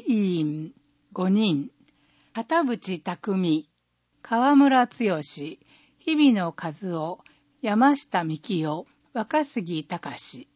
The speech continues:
会派構成表。れわ朝日八人。代表者、陣谷浩二。秋田聡、栄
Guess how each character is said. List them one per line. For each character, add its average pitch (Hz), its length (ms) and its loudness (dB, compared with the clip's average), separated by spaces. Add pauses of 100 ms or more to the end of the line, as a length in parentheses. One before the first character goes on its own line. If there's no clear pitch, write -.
(720)
会 320 240 0
派 196 380 -4
構 202 260 -2
成 202 300 -4
表。 165 500 -6 (540)
れ 339 240 2
わ 226 320 4
朝 214 160 -2
日 151 400 -12 (200)
八 233 380 -2
人。 165 420 0 (600)
代 262 240 2
表 277 300 -2
者、 165 340 -6 (420)
陣 294 360 6
谷 285 260 4
浩 233 260 2
二。 147 320 -10 (920)
秋 294 280 -2
田 220 160 0
聡、 220 300 -2
栄 170 400 -10